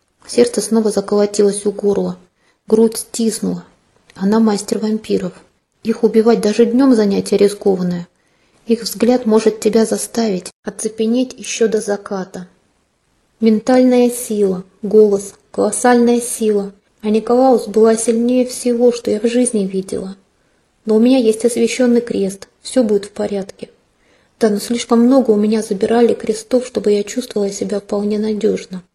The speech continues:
Ну ладно, я попыталась поднять крышку одной рукой, но она была тяжелая и не была сбалансирована так, чтобы легко открывалась, как у современных гробов. «Эдуард, ты можешь подойти мне помочь?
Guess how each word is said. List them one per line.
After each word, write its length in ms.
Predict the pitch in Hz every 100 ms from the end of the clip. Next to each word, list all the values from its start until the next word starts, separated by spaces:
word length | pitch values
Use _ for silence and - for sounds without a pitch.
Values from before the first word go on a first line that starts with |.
| _ _ _ _ _ _ _ -
Ну 160 | 233 254
ладно, 420 | 220 180 180 175 _ _
я 140 | 226
попыталась 480 | 226 214 208 208 196
поднять 380 | - 202 214 196
крышку 360 | - 262 - 196
одной 280 | 190 220
рукой, 440 | 214 214 - 185 175 _ _ _ _ -
но 60 | 202
она 140 | 220
была 200 | 233 254
тяжелая 540 | 240 262 254 233 208 185
и 40 |
не 120 | 196
была 260 | 196 226 240
сбалансирована 880 | 190 202 202 202 - 220 196 190 185
так, 260 | - 240
чтобы 260 | - 202 196
легко 300 | 196 196 220
открывалась, 640 | 220 - 220 214 185 175 -
как 180 | -
у 40 | 202
современных 600 | 208 196 202 196 185 190
гробов. 400 | 196 196 190 170 _ _ _ _ _ _ _ _ _ _ _ _ -
«Эдуард, 520 | 214 262 247 - - _ _
ты 100 | -
можешь 320 | 240 302 294 -
подойти 460 | 208 220 220 -
мне 240 | 240 208 214
помочь? 580 | 220 220 196 170 -